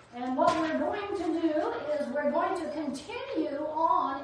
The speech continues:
Effortless Living. This is number nine on Effortless Living. And we're going to be talking about prayer in relationship to living effortlessly. There are some things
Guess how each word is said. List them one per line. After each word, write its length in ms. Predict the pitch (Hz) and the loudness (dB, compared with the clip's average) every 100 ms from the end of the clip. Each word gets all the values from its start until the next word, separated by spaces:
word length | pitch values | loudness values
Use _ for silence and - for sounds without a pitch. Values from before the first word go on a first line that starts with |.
| 311 | -2
Effortless 460 | 339 302 302 285 269 | -2 -2 -4 -4 -4
Living. 460 | 269 233 233 359 466 - - - _ - | -2 -2 -4 -6 -10 -14 -20 -20 _ -6
This 200 | 285 - | -2 0
is 240 | 466 339 | 0 4
number 400 | 320 339 320 311 302 | 6 6 4 2 0
nine 540 | 302 320 - - 247 | -2 0 0 -2 -4
on 140 | 254 - | -6 -6
Effortless 440 | 262 277 277 262 | -6 -8 -8 -8
Living. 380 | 254 240 226 247 349 392 - - - - - - | -6 -4 -6 -6 -8 -10 -14 -20 -20 -20 -20 -12
And 220 | 262 262 | -2 0
we're 160 | 269 254 | 2 4
going 240 | 311 - | 6 6
to 200 | - - - | 4 -2 -2
be 60 | - - | -6 0
talking 500 | 359 - 392 392 330 | 4 4 2 0 0
about 680 | 254 254 277 269 - - - _ - - | 2 2 2 0 -4 -10 -20 _ -20 -10
prayer 760 | 330 349 381 247 247 262 302 294 | -2 2 2 2 0 -2 -4 -4
in 60 | 311 | -4
relationship 1120 | 302 285 294 349 403 - 381 - 277 262 302 - | -2 0 2 0 -2 -6 -8 -8 -8 -8 -8 -10
to 160 | 370 | -4
living 400 | 302 247 262 277 - | -2 -2 -2 -4 -2
effortlessly. 680 | - - - - - 240 240 - - - - - - - - | -4 -4 -6 -10 -12 -14 -14 -18 -20 -20 -20 -20 -20 -20 -8
There 200 | 285 349 | 2 4
are 240 | 359 - - | 6 6 4
some 340 | - 480 349 | -2 -4 -2
things 280 | 392 370 349 | -2 -2 -2